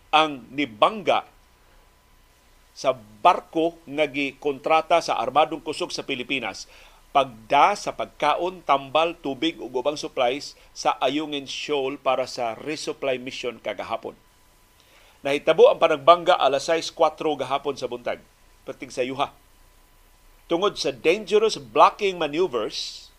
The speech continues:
kanang ilang style ba nga ilang babagan, nabanggaan gyud. Sa China Coast Guard Vessel five two zero three, ang barko nga gikontrata sa Armadong Kusog, ang Unisa May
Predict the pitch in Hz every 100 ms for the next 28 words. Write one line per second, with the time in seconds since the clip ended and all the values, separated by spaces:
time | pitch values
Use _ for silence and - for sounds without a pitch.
0 | _ _ _ _ - 170 190 185 180 165
1 | 190 185 170 165 151 165 156 143 160 170
2 | 120 123 - _ - 143 131 131 127 143
3 | 135 135 123 _ _ _ _ - 131 -
4 | 170 185 185 175 170 147 139 151 123 151
5 | - 139 - 156 160 151 - 151 139 147
6 | 131 113 - 180 226 - _ _ _ _
7 | _ _ _ _ - 131 120 98 - _
8 | _ _ _ _ _ _ _ _ _ _
9 | _ _ _ _ 110 151 214 - 135 -
10 | - _ _ 131 139 139 135 180 160 170
11 | 180 170 147 127 139 135 135 139 202 247
12 | - _ _ _ _ _ _ _ _ _
13 | _ - 143 135 131 - 139 131 139 190
14 | 202 - 185 165 143 151 165